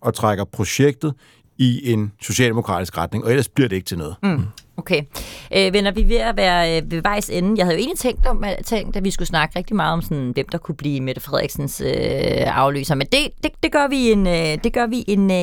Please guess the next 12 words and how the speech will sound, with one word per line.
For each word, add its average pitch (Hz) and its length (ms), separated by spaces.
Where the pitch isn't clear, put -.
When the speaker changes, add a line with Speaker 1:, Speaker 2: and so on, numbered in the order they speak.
Speaker 2:
en 185 140
anden 175 240
gang. 185 200
Tror 269 200
I 302 140
egentlig, 254 380
at, 190 260
øh, 180 220
de 254 100
her, 233 260
øh, 139 60
borgmesterkædeleg, 170 2000